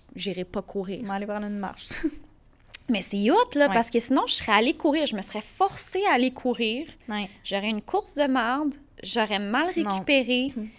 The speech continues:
Speaker 1: J'aurais été fatiguée. Fait que là, tu fais du surentraînement.
Speaker 2: Exact,
Speaker 1: Ça,
Speaker 2: ça,
Speaker 1: c'est
Speaker 2: c'est pas bon, là.
Speaker 1: c'est pas mieux. Tu sais, c'est
Speaker 2: C'est
Speaker 1: tu
Speaker 2: un
Speaker 1: vas
Speaker 2: bon point que
Speaker 1: au-delà.
Speaker 2: t'amènes, là.
Speaker 1: Ouais.
Speaker 2: Ouais. Le surentraînement, là, à ne pas négliger, là.
Speaker 1: Non, parce que t'auras pas de résultat.
Speaker 2: Ouais.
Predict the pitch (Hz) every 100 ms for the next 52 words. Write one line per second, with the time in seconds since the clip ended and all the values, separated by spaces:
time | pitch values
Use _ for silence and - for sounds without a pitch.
0 | - - 208 202 202 - 330 - 226 254
1 | 277 - - - 240 359 - - 285 233
2 | - - 370 294 196 - 196 208 226 -
3 | - 208 220 339 - 240 202 175 196 196
4 | 196 - - - 202 220 240 - - -
5 | _ _ _ - - - 247 233 208 185
6 | - - - - 226 202 196 240 254 233
7 | 220 208 202 262 240 208 226 - - -
8 | 220 269 269 - - - 233 233 233 -
9 | - 202 220 233 196 196 190 208 285 220
10 | 240 - - - - - 190 185 185 240
11 | 240 208 190 190 220 226 190 - - -
12 | 185 185 233 185 - - 185 185 - -
13 | 240 214 208 175 180 - 240 - _ _
14 | _ _ 220 220